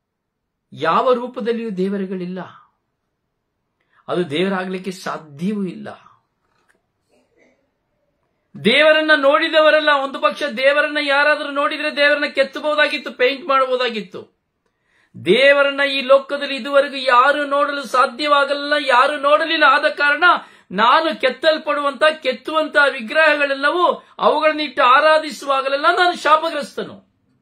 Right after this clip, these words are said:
ನಿಮ್ಮಲ್ಲಿಗೆ ಒಂದು ಪ್ರಶ್ನೆ ಬರ್ಬೋದು, ನಾನು ಪ್ರಶ್ನೆಗೂ ಕೊಡ್ತೇನೆ, ಉತ್ತರನೂ ಕೊಡ್ತೇನೆ.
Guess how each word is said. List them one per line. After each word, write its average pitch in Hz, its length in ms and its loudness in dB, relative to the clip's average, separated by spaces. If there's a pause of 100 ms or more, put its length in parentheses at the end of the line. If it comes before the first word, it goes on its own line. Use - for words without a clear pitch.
(2250)
ನಿಮ್ಮಲ್ಲಿಗೆ 208 340 -10
ಒಂದು 202 140 -6
ಪ್ರಶ್ನೆ 196 340 -10
ಬರ್ಬೋದು, 170 320 -6
ನಾನು 156 180 -6
ಪ್ರಶ್ನೆಗೂ 226 520 -8
ಕೊಡ್ತೇನೆ, 240 480 -6
ಉತ್ತರನೂ 190 440 -12
ಕೊಡ್ತೇನೆ. - 560 -20